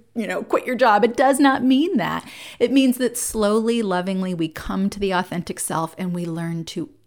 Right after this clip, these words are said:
integrate our life with the authentic self. The path is there. But since we're talking about disconnection, if you are living from the traumatized self, your life is not built on who you really are.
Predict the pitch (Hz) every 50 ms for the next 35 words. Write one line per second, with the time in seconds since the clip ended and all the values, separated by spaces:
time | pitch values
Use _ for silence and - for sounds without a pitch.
0 | _ _ - 220 214 208 202 208 208 - - 196 170 180 - - - - - -
1 | - - - - - _ _ _ - - _ _ _ - - 185 190 196 190 185
2 | 175 165 147 160 151 120 - - - - - _ _ _ _ _ - 185 175 170
3 | - - 160 - - - - - - - - - - - - - - - - -
4 | - _ _ _ _ _ _ _ _ _ _ _ _ - _ - 160 - - -
5 | - 247 240 240 240 240 - 190 170 160 - 180 175 165 - - - - - -
6 | - - - - _ _ - - 302 285 214 175 175 - _ _ _ _ - -
7 | 226 196 - 180 180 - - 226 226 240 - 294 269 262 269 254 247 - 247 233
8 | - - 240 233 226 233 233 - - - 151 180 208 - - - - - - 160
9 | - 190 180 196 220 240 262 277 277 262 247 285 277 254 202 185 165 165 160 -
10 | - 196 185 185 180 175 - - - - - 190 180 196 208 226 226 - - 254
11 | 254 247 254 247 240 - - - _ _ - - - - 294 262 - 135 - 180
12 | - - - - - _ _ _ _ _ _ _ _ - - - - - - -
13 | 190 170 190 220 247 277 302 311 277 262 262 269 240 185 180 - - - - 175
14 | 165 185 180 175 208 - - 240 277 277 247 220 - - - 190 185 180 208 208
15 | 196 190 208 202 202 208 202 196 190 180 190 240 254 185 - - - 214